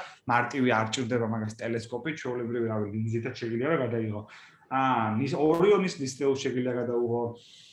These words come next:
მმ, და აი, ამ სხვადასხვა, ისე, ლაგუნას და ტრიფიდის ნისლეულს შეგიძლია გადაუღო შორიდან და ანტარესის რეგიონს შეგიძლია გადაუღო, რომელიც მთლიანად, ა, ირმის ნახტომის რეგიონია,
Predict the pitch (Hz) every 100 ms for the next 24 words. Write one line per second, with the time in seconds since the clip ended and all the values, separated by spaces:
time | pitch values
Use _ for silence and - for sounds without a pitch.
0 | _ 160 165 160 165 220 262 247 208 214
1 | 214 220 214 208 160 165 139 147 156 139
2 | 170 175 175 220 160 156 170 147 151 -
3 | 139 139 123 151 139 135 139 123 120 127
4 | 127 123 123 123 123 117 117 - 139 123
5 | 120 123 131 165 175 - - - 127 160
6 | 175 175 151 170 123 139 113 156 143 -
7 | 135 135 135 139 127 127 131 127 123 131
8 | 123 113 113 131 127 127 113 123 120 120
9 | 120 113 120 123 131 127 127 - 135 117
10 | 120 113 135 127 123 117